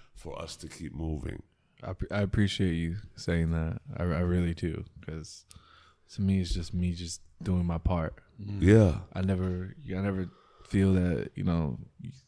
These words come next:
Speaker 2: people say glue, whate-, whatever it is, how people feel, that's how they feel. To me, it's
Speaker 1: Yeah.
Speaker 2: just, just doing my part.
Speaker 3: Mm.
Speaker 2: You know, Kyle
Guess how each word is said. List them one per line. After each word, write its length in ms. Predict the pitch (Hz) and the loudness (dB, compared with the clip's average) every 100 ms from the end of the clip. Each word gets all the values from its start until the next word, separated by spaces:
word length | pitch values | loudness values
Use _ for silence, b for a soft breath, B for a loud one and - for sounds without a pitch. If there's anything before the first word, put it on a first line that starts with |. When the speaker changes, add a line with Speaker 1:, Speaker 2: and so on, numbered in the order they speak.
| _ | _
Speaker 2:
people 200 | - 92 | -6 -4
say 200 | - 95 | 0 -2
glue, 380 | 87 92 95 92 | 0 0 2 2
whate-, 260 | 85 98 92 | 0 0 4
whatever 280 | 120 123 117 | 8 10 10
it 100 | 117 | 10
is, 120 | - | 8
how 120 | 104 | 4
people 260 | 107 101 95 | 4 4 4
feel, 240 | - 95 | 4 4
that's 140 | 87 | 4
how 100 | 95 | 2
they 100 | 90 | 0
feel. 300 | 82 95 95 | -2 0 0
To 140 | 87 92 | 0 2
me, 100 | 95 | 2
it's 140 | 95 | 2
Speaker 1:
Yeah. 60 | 92 | 0
Speaker 2:
just, 220 | 87 - B B B B B | -2 -6 B B B B B
just 160 | - 95 | -4 4
doing 160 | 98 92 | 6 8
my 120 | 78 | 4
part. 500 | - 95 90 67 - | 2 0 0 -4 -6
Speaker 3:
Mm. 340 | 123 101 92 78 b b b b b _ - _ - | 0 0 0 -4 b b b b b _ -20 _ -6
Speaker 2:
You 80 | 104 | 4
know, 420 | 110 110 101 92 - - - - - _ - - - - - _ b b b b b _ _ _ 120 107 _ _ _ _ _ _ _ _ _ | 6 8 6 2 -6 -16 -20 -20 -20 _ -20 -20 -20 -20 -20 _ b b b b b _ _ _ _ _ _ _ _ _ _ _ _ _ _
Kyle 800 | - 123 143 151 156 151 147 | -2 2 4 6 4 2 0